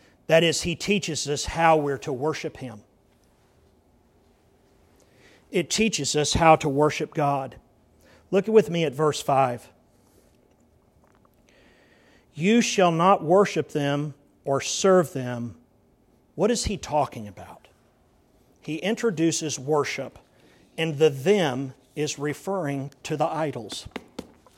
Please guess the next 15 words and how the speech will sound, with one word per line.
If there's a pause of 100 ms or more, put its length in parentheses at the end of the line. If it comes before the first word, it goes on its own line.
(800)
Let
me
just
give
you
real
quick, (400)
nine
things, (300)
real
quick, (360)
you
can
write
down